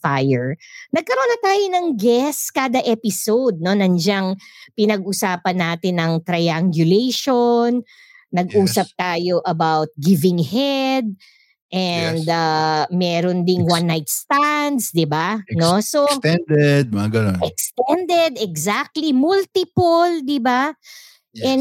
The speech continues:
Speaker 1: eto na, Parts. By episode nine, oh my God, we started to talk about extramarital affairs. No? And after we aired that episode, actually, Parts, yan pa nga yung una nating episode na two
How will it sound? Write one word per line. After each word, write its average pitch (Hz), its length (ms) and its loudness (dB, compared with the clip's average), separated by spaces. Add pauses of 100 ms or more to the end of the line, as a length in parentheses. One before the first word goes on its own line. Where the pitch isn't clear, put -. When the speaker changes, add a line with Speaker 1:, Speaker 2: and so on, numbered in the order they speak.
Speaker 1:
eto 330 240 -2
na, 254 160 0
Parts. 208 640 -2 (320)
By 285 560 -2
episode 277 1400 0
nine, 277 800 2
oh 320 240 0
my 370 160 2 (160)
God, 226 400 2
we 311 160 2
started 277 800 0 (160)
to 226 400 4
talk 285 240 -2
about 214 320 0 (160)
extramarital 247 1120 -2
affairs. 160 880 -2 (640)
No? 214 160 2
And 262 320 0 (400)
after 427 480 0
we 302 560 -2
aired 311 240 0
that 311 160 0
episode, 240 400 0
actually, 370 640 0
Parts, 311 240 -2
yan 311 160 -2
pa 294 160 0
nga 294 80 0
yung 285 220 0
una 262 180 2
nating 254 320 0
episode 220 560 0
na 214 80 2
two 180 240 0